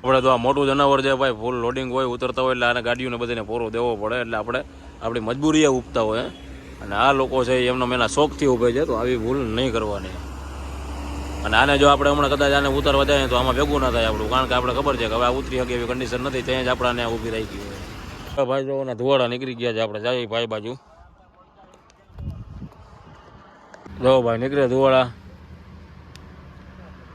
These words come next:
જો ચારી બાજુથી બધા ટાયરમાં ધુવાડા નીકળે. અહીંયા પાછળમાંથી થોડાક વધારે નીકળે છે, બે જોટામાંથી. ચારી બાજુથી ધુવાડા, ધુવાડા, એમ થાય ગાડી હરગી જાય હમણાં.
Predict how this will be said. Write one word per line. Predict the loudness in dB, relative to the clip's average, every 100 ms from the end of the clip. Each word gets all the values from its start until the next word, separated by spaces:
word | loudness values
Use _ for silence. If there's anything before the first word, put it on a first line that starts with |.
| -20 -20 -16 2
જો | 4
ચારી | 6 6 8
બાજુથી | 6 6 4
બધા | 6 6 6
ટાયરમાં | 6 4 2 2
ધુવાડા | 2 2
નીકળે. | 0 -2 -6 -6
અહીંયા | -10 -16 -18 -18 -18 -18 -18 -16 -16 -6 2 4 4
પાછળમાંથી | 4 4 4 4 4
થોડાક | 4 4
વધારે | 4 6 6
નીકળે | 2 -2 -2
છે, | -4 -8 -16 -10
બે | -2 0
જોટામાંથી. | 0 -4 -6 -8 -10 -16 -20 -20 -20 -20 -20 -20 -18 -18 -16 -14 -12 -10 -10 -8 -8 -8 -8 -8 -10 -10 -12 -14 -14 -16 -16 -18 -18 -16 -14
ચારી | 2 4 4
બાજુથી | 2 2 0
ધુવાડા, | 0 2 2
ધુવાડા, | 2 2 2
એમ | -2 -4 -4 -2
થાય | -2
ગાડી | 0 0 0
હરગી | 0 0
જાય | 0
હમણાં. | 0 -2 -6